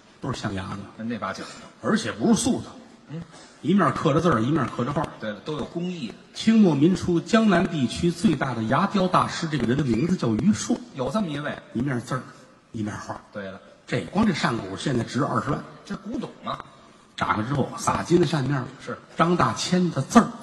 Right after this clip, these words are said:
Speaker 2: 哎，对。
Speaker 1: 张大千的画儿都知道。
Speaker 2: 嗯。
Speaker 1: 写着字儿扇面儿不多见。
Speaker 2: 难得。
Speaker 1: 一行大字儿。
Speaker 2: 写的是？
Speaker 1: “师太，你就从了，老衲。”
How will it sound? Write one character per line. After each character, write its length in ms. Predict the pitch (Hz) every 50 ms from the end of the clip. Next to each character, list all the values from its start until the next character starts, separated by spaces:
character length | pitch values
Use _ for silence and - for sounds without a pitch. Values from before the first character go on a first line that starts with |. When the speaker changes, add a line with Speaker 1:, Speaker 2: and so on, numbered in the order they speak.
| - - -
Speaker 2:
哎， 180 | 107 120 147 - - - - -
对。 100 | - - - - _ _ -
Speaker 1:
张 120 | 143 151 160
大 40 | -
千 160 | - 170 180
的 80 | 190
画 140 | 147 - 190
儿 120 | 196 151 101
都 140 | 98 98 92 -
知 140 | - 85 -
道。 80 | - - - - -
Speaker 2:
嗯。 160 | 117 113 117 -
Speaker 1:
写 240 | - - - 98 -
着 100 | - -
字 80 | -
儿 80 | 196 151
扇 240 | - - 175 143 127
面 140 | 196 247 220
儿 60 | 139 -
不 80 | 110
多 160 | 104 110 98
见。 100 | - 104 98 - - -
Speaker 2:
难 160 | 123 143 185
得。 240 | 165 160 - - - -
Speaker 1:
一 100 | 127 117
行 200 | - 120 160 180
大 160 | 185 131 120
字 80 | 170 165
儿。 80 | 139 - - -
Speaker 2:
写 160 | - - 113 113
的 100 | 131 127
是？ 220 | 127 131 123 - - - - - - _ _ _ _ -
Speaker 1:
“师 160 | - - 156
太， 180 | 120 156 127 - -
你 140 | - 113 110
就 100 | 113 120
从 240 | - - - 123 180
了， 80 | 190 160
老 140 | 107 104
衲。” 140 | 107 - -